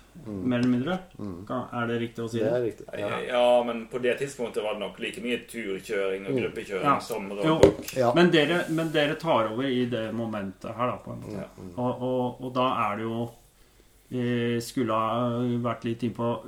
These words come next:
Speaker 2: rollefordelingen dere imellom, før vi går videre på
Speaker 1: Å ja, ja. Mm.
Speaker 2: eh, hva, h-, hvordan det har blitt i dag.
Speaker 1: Mm.
Speaker 2: Fordi at det, dere må jo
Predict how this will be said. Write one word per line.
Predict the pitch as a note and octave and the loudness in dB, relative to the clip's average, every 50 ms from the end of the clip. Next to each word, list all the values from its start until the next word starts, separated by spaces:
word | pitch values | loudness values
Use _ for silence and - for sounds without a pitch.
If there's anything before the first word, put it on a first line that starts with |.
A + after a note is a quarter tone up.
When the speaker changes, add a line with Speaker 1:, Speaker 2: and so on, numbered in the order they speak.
| - B2 | -8 -4
Speaker 2:
rollefordelingen | C3 C3 C3+ B2 A2 F#2+ F#2+ G2 G2 G2 G2+ G2+ G2+ G2 - A#2+ G#2+ A2 G#2+ G2+ G2+ G2+ G#2 A2 A#2+ C3 B2+ B2+ A#2+ | -2 0 2 2 2 0 -2 -4 -4 -4 -4 -4 -6 -6 -6 -6 -6 -4 -4 -4 -4 -4 -2 0 0 2 2 2 0
dere | A2+ G#2 G#2+ A2 | 0 -2 -2 -4
imellom, | A2 A2+ G#2+ A#2 B2+ B2 B2 - - - _ _ _ _ _ _ _ _ _ _ _ _ - | -4 -4 -2 -2 -2 -2 -4 -6 -12 -20 _ _ _ _ _ _ _ _ _ _ _ _ -6
før | - B2 A2+ G#2 | -2 -2 0 2
vi | A2 A#2+ A#2+ | 2 2 2
går | A#2 A2+ A2 A2+ | 2 2 0 2
videre | A#2+ A2 F#2+ F2+ G2+ G2+ G2+ G2 | 0 0 0 -4 -6 -8 -8 -8
på | - - A#2+ A#2 A2 A2 G#2+ G#2+ - - _ _ - - - | -6 -6 -4 -4 -2 -4 -4 -6 -10 -18 _ _ -18 -8 -2
Speaker 1:
Å | C3 | -2
ja, | C#3+ B2 - - | -2 -2 -2 -4
ja. | G#2 G#2 A2+ A#2 - - - - - | -6 -6 -6 -6 -10 -16 -20 -16 -14
Mm. | F#2 E2+ D#2+ F#2+ A#2 | -14 -14 -12 -12 -10
Speaker 2:
eh, | A#2+ A2+ A2+ A#2 A#2 A2+ A2+ A2 A2 | -10 -8 -8 -8 -8 -8 -8 -8 -6
hva, | A2+ A#2+ A#2 A2+ A#2 | -4 -2 0 0 0
h-, | - B2 A#2 A2+ A#2 A2+ G2 A#2+ A#2+ | -2 -2 -2 -2 -4 -6 -4 -4 -4
hvordan | A#2+ A#2+ A2+ A#2 A#2 A#2 | -2 -2 0 0 0 0
det | A2+ A2+ | -2 -2
har | A2+ A#2 | -2 -2
blitt | A#2 A#2 A#2 - - - - - - - | -4 -4 -4 -6 -10 -16 -20 -18 -8 -4
i | B2 A#2+ | 0 0
dag. | B2 C3 D3 D3 - - - - A#2 | 2 2 0 -2 -6 -10 -18 -18 -14
Speaker 1:
Mm. | G#2+ G2+ F#2 F#2 F#2+ - - | -12 -12 -12 -12 -14 -16 -6
Speaker 2:
Fordi | - C3+ B2+ | -2 0 0
at | B2 B2 | 2 2
det, | C#3+ C#3 C3+ B2 - - C3+ | 0 -2 -4 -4 -6 -8 -4
dere | C3 C#3 C3 C3 C3+ | -2 0 2 2 4
må | C3+ B2+ A#2+ | 4 4 4
jo | B2 B2 B2+ | 4 4 4